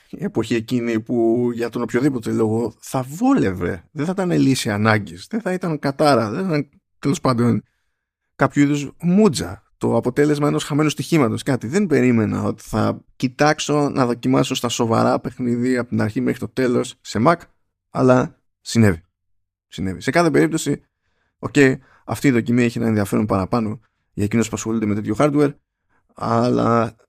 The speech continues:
το ρεζουμέ είναι γενικότερα ίδιο για όλους. Καλώς έχει τη φήμη που έχει το Stray. Δεν είναι το παιχνίδι που θα βγει και θα αλλάξει το χώρο, θα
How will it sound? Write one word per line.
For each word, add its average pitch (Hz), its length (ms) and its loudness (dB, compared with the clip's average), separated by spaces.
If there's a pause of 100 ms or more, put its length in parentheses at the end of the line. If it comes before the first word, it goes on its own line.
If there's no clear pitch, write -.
(120)
το 117 460 2
ρεζουμέ 135 540 0 (380)
είναι 139 480 0
γενικότερα 123 760 0 (760)
ίδιο 127 500 2
για 113 180 2
όλους. 107 340 0 (1000)
Καλώς 143 480 2
έχει 101 340 -4 (580)
τη 110 120 -2
φήμη 104 260 0
που 104 120 0
έχει 98 340 -6
το 104 180 -4
Stray. 135 280 4 (680)
Δεν 156 400 0
είναι 139 520 0 (200)
το 107 100 -8
παιχνίδι 110 380 0
που 87 80 -6
θα 95 160 -4
βγει 98 380 0
και 98 260 -6
θα - 240 -8
αλλάξει 92 480 0
το 87 100 -14
χώρο, 90 580 0
θα 95 580 -4